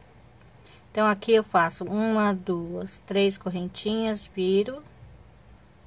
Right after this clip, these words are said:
tá? Então, aqui no ponto seguinte, um ponto alto, uma, duas, três correntinhas e vou fechar aqui um picô com um ponto baixíssimo.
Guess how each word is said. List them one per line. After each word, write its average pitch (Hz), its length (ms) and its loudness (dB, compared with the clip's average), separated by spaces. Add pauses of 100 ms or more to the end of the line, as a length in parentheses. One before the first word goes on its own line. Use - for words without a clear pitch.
tá? 185 280 -4 (600)
Então, 214 160 4
aqui 226 560 0 (180)
no 202 140 -2
ponto 240 580 4
seguinte, 190 960 -4 (1400)
um 214 280 -2
ponto 190 500 2
alto, 165 640 -4 (1200)
uma, 214 460 4
duas, 175 640 -4
três 196 380 0
correntinhas 214 880 -4
e 208 60 -4
vou 190 160 -6
fechar 196 420 -4
aqui 196 260 -4
um 220 100 -2
picô 208 560 -4
com 202 160 -4
um 220 120 -2
ponto 196 420 0
baixíssimo. 190 760 -6